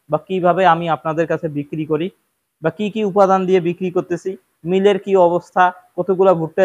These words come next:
stock করলাম বা কি অবস্থায়, এই যে আনুষঙ্গিক বিষয়গুলো আমি আপনাদেরকে জানানোর চেষ্টা করব।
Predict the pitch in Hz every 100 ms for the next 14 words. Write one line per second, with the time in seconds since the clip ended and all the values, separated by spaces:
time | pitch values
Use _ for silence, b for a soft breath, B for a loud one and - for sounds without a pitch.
0 | 175 - - - 175 180 190 - _ _
1 | _ _ 147 156 151 156 156 220 214 196
2 | 180 - 202 214 226 233 233 185 156 -
3 | - 180 196 - 196 190 165 175 175 170
4 | 185 - _ - 160 156 147 151 151 143
5 | 139 143 143 139 151 170 170 180